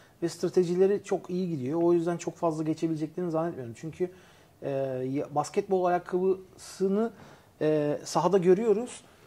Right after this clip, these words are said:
Aynı zamanda adam maça gelirken LeBron ayağında da işte dışarıda başka bir sanatçının işbirliği için yapılan ayakkabıyı giyiyor.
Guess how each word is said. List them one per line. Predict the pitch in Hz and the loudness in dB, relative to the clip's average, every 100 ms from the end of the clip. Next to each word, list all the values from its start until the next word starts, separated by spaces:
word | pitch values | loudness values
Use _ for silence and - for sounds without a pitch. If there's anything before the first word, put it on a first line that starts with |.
| - - | -20 -8
Aynı | 151 190 190 | -2 0 2
zamanda | 202 208 214 214 - 175 | 2 2 4 2 2 -4
adam | 165 202 180 | 0 0 0
maça | 175 208 | 0 4
gelirken | 180 214 202 214 190 | 4 4 0 -2 0
LeBron | 175 170 190 190 | 0 2 0 2
ayağında | 180 185 190 202 190 | 2 2 2 0 2
da | 208 | 2
işte | 170 - 208 - 143 | 0 0 2 2 -4
dışarıda | 147 - 180 180 170 | -4 2 4 4 4
başka | 165 - 185 | 4 2 -6
bir | |
sanatçının | - 175 170 - 190 190 - | -2 -2 -2 -4 -4 -2 -6
işbirliği | - 175 175 185 190 | -8 -4 0 0 0
için | 175 180 | -2 0
yapılan | 175 170 175 | 0 0 0
ayakkabıyı | 170 170 170 165 190 | 2 0 -2 -2 -2
giyiyor. | 165 131 123 185 | -4 -4 -4 -4